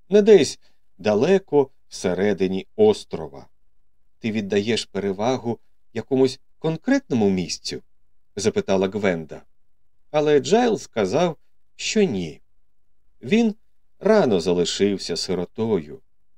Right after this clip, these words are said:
Вони обоє були сироти, і йому доводилося їздити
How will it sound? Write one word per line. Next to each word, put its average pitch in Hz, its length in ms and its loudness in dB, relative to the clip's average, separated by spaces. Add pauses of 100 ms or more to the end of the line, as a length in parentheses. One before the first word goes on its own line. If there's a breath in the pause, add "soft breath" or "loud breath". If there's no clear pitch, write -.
(260)
Вони 104 420 -4
обоє 107 560 0
були 90 500 0 (400)
сироти, - 720 -6 (560)
і 101 120 -4
йому 101 280 0
доводилося 90 680 0
їздити 87 760 -4